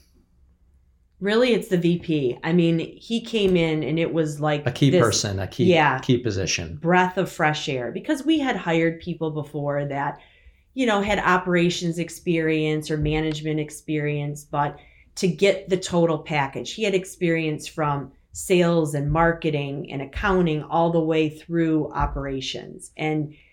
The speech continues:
Speaker 1: like, he gets it. He gets the big picture.
Speaker 2: Okay.
Speaker 1: Um, you know, plug for Eric. We used Hohauser and Associates to help find this person. And I had been talking for years about this person and finding the right person. And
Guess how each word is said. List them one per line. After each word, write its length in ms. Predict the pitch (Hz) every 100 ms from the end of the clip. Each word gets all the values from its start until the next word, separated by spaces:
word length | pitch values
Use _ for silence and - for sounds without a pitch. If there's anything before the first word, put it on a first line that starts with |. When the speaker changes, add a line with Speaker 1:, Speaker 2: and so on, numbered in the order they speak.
| _
Speaker 1:
like, 180 | 160 151
he 220 | - 180
gets 400 | 147 156 143 -
it. 100 | 139
He 120 | -
gets 300 | 156 170 -
the 100 | -
big 440 | 147 160 147 139 -
picture. 500 | - - - - - -
Speaker 2:
Okay. 360 | - - 98 - -
Speaker 1:
Um, 520 | 143 135 131 131 -
you 120 | 160 151
know, 160 | 135
plug 300 | 139 170 156
for 140 | - -
Eric. 400 | 151 143 143 143
We 100 | 139
used 500 | 143 143 139 - - -
Hohauser 580 | 151 151 143 139 135 139
and 80 | 135
Associates 760 | 131 127 131 - 135 135 135
to 100 | -
help 280 | 143 143 -
find 340 | 165 151 147
this 140 | 131 135
person. 500 | - 160 147 135 135
And 160 | 135
I 120 | 139 147
had 200 | 156 147
been 140 | 139
talking 640 | - 135 135 151 139 139 _ _ _ _ _ _
for 400 | - 160 151 -
years 840 | 156 156 175 170 151 139 127 - -
about 340 | 139 135 131
this 180 | 131 131
person 520 | - 123 117 - - -
and 400 | 143 151 147 143 - - -
finding 400 | 156 156 151 147
the 80 |
right 280 | 143 151 -
person. 600 | - 143 131 - - 107 -
And 420 | 131 143 147